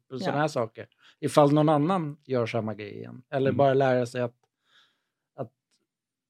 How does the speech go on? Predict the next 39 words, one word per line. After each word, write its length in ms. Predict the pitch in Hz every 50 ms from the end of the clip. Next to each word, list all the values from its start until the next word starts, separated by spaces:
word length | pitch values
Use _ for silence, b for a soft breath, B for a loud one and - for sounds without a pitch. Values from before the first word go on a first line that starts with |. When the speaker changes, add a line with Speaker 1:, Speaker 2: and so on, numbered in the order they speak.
| _ _
Speaker 2:
ja, 280 | - 139 131 131 139 - -
ett 120 | 117 117
misstag 460 | 135 131 120 - - - 139 135 123 117
ger 380 | 120 120 117 117 117 117 113
också 260 | 117 110 - - -
en 80 | 117 113
möjlighet 420 | 117 113 113 113 127 127 107 -
att 140 | 101 95 -
reda 200 | 113 113 107 113
Speaker 1:
Absolut. 260 | 139 147 - 247 254 277
Speaker 2:
upp 40 | 247
misstag. 300 | 196 - - - - - b b b b b
Speaker 1:
Och 100 | - 214
det 100 | 190 208
viktigaste 640 | 196 220 233 226 - _ _ 240 254 262 - - 330
när 140 | 294 262 214
vi 80 | 185
gör 160 | 185 180 170 160
fel 560 | - - - 277 262 202 175 - - - - -
är 160 | - 185 175
ju 100 | 170 165
att 80 | 180
vi 60 | 208 -
funderar 480 | - - - 214 214 185 180 180 175
på 160 | 175 - 175
vad 140 | 160 147 147
vi 100 | 156 165
ska 180 | 165 - - 160
göra 180 | 160 156 147
för 120 | 151 - -
att 60 | -
det 80 | - 135
ska 180 | - - 160
bli 140 | - - 156
bättre 340 | 170 160 143 - _ - 147
nästa 300 | 143 156 - - - 185
gång. 140 | 170 - - _ _
Speaker 3:
Mm. 200 | 123 120 117 - b b b b b b b b _ _ _ _ _
Speaker 1:
Alltså, 600 | 185 180 - - 190 180 180 175 175 165 -